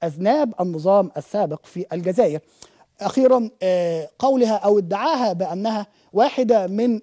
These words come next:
آل بيت النبي صلى الله عليه وسلم ومن سلالة الرسول محمد صلى الله عليه وسلم.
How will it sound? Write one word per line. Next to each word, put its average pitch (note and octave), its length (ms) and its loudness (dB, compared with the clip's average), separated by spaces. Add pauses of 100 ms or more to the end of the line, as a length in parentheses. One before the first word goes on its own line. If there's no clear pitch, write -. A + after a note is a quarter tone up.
آل G3 220 2
بيت A3+ 220 0
النبي A3+ 340 -2
صلى G#3 200 -4
الله F#3+ 100 0
عليه A3+ 320 0
وسلم G3 180 -6
ومن A3 220 -2
سلالة G3+ 440 -2 (380)
الرسول F#3+ 560 -2
محمد G3 560 -4
صلى F3+ 340 -4
الله F3 560 -4
عليه F3+ 480 -6
وسلم. D#3 360 -6